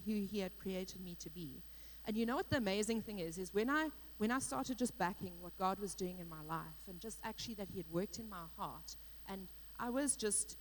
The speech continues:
you know, I was passionate about serving, and that's, that's where I felt God was really working. So I was like, "You know what? I'm not gonna feel inferior. I'm not gonna feel out of my, my depth." Is that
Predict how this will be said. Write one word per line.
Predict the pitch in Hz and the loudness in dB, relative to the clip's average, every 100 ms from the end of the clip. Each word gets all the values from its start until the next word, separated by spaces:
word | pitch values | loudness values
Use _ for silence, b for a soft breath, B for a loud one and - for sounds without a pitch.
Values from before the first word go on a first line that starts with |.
| - | -2
you | 220 | 2
know, | 208 | 4
I | 214 | 2
was | 214 - - | 0 -4 -2
passionate | 269 - 240 | -2 0 0
about | 214 190 190 | 0 0 0
serving, | - - 226 196 147 165 | 0 2 2 0 -4 -8
and | |
that's, | 175 208 - B B 208 | -8 -6 -8 B B -6
that's | 214 | 0
where | 254 | 0
I | 240 | 0
felt | - 220 - | -2 -12 -8
God | 190 196 | -8 -6
was | 185 | -8
really | 190 190 185 | -8 -6 -6
working. | 196 202 175 | -6 -6 -6
So | 220 | -4
I | |
was | 226 | -4
like, | 233 B B - | -6 B B -2
"You | 226 | 4
know | 240 262 | 4 4
what? | 202 | 2
I'm | 180 | 0
not | 190 240 | -4 -4
gonna | 226 240 | -4 -4
feel | 208 190 | -4 -6
inferior. | 185 175 - 165 160 | -8 -10 -12 -10 -8
I'm | 160 | -6
not | 180 220 | -6 -2
gonna | 254 | -2
feel | 240 247 226 185 - | -2 2 2 2 0
out | 196 | -2
of | 196 180 | -4 -4
my, | 180 175 B B - | -2 -2 B B -6
my | 180 | -4
depth." | 165 185 - 196 | 0 0 0 -4
Is | 175 | -4
that | 185 | -4